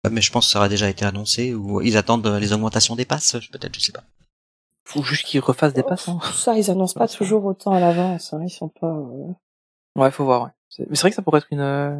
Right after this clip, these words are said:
Speaker 2: une option, ouais, qui éventuellement, euh
Speaker 1: Ouais. Non, mais pour le jour de l'an, par contre, je, je, je, je me l'explique pas, parce que c'est dans, c'est dans notre culture.
Speaker 2: Mhm.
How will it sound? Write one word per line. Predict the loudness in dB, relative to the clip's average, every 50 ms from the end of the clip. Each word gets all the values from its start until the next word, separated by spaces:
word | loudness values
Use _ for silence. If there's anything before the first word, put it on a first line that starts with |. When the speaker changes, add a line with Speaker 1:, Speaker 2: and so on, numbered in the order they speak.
| -8 -2
Speaker 2:
une | 0 0
option, | 2 2 2 2 0 -2
ouais, | -2 -4
qui | -8 -10
éventuellement, | -10 -10 -8 -8 -8 -8 -6 -8 -8 -10
euh | -10 -14 -16 _ _ _ _ _ _ _ _ _ _ _ _ _ -2 0 0
Speaker 1:
Ouais. | 0 -2 -4 -4 -4
Non, | -2 0
mais | 0 -2
pour | -2 -2 -2 0
le | 0 0 0
jour | 0 -2 0
de | 0 0
l'an, | 0 0 0
par | -2 -2 -2
contre, | -4 -8 -6 -4
je, | -2 -2 -2 -2 -4 -4
je, | -4 -4 -4 -4 -4 -6
je, | -6 -8 -10 -10 -8 -8 -8 -10 -12 -14 -16 -16 -20 -20 -20 -18
je | -12 -10 -6 -4
me | -4
l'explique | -2 -2 -4 -6 -8 -8 -2
pas, | 0 0 0
parce | 0 -2 -6
que | -6 -6
c'est | -6 -6 -6
dans, | -6 -6 -6 -6 -8 -10 -12 -14 -16 -18 -20 -20 _ _ _ _ _ _ _
c'est | -4 -2 0
dans | 2 2 2
notre | 0 -2 -4
culture. | -6 -8 -6 -4 0 2 2 2 0 -2 _ _ _ _ _ _ _ _ _ _ _ _ _ _ _ _ _ _ _ _ _ -2
Speaker 2:
Mhm. | -2 -2 -2